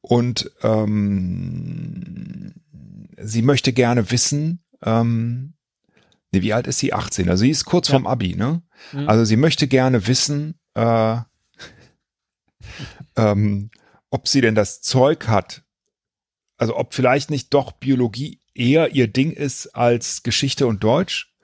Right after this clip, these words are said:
Speaker 2: Ja.
Speaker 1: Also ob sie nicht doch eher in die Richtung gehen sollte später, ähm,
Speaker 2: Ah, okay.
Speaker 1: und
Speaker 2: Ja,
Speaker 1: nicht,
Speaker 2: sehr gut.
Speaker 1: nicht Lehrerin werden. So.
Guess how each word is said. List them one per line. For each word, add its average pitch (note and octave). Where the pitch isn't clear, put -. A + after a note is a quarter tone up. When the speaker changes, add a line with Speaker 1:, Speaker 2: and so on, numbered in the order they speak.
Speaker 2:
Ja. C3+
Speaker 1:
Also A2
ob -
sie B2
nicht A#2
doch A2
eher B2
in A2+
die A#2
Richtung A2
gehen F#2+
sollte F#2
später, B2
ähm, G#2+
Speaker 2:
Ah, D#3+
okay. C#3+
Speaker 1:
und G#2+
Speaker 2:
Ja, A2+
Speaker 1:
nicht, -
Speaker 2:
sehr C3+
gut. A#2+
Speaker 1:
nicht -
Lehrerin F#2+
werden. D#2
So. D#2+